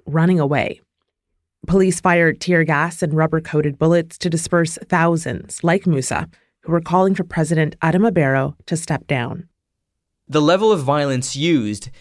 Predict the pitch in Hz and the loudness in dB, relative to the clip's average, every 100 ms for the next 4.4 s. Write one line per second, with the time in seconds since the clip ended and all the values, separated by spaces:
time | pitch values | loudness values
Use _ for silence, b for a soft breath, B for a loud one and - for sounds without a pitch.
0 | b b 139 170 143 156 139 139 - 147 | b b -2 0 -2 -2 -2 -4 -6 -4
1 | 139 120 127 135 143 139 - - 127 98 | -4 -2 -2 0 0 -2 -8 -4 -4 -4
2 | 90 _ _ - - 147 120 - - _ | -8 _ _ -12 -4 -4 -4 -8 -14 _
3 | _ 120 110 127 120 110 117 104 98 - | _ -6 -2 0 0 0 -2 -4 -4 -8
4 | - 98 69 87 | -8 -8 -8 -16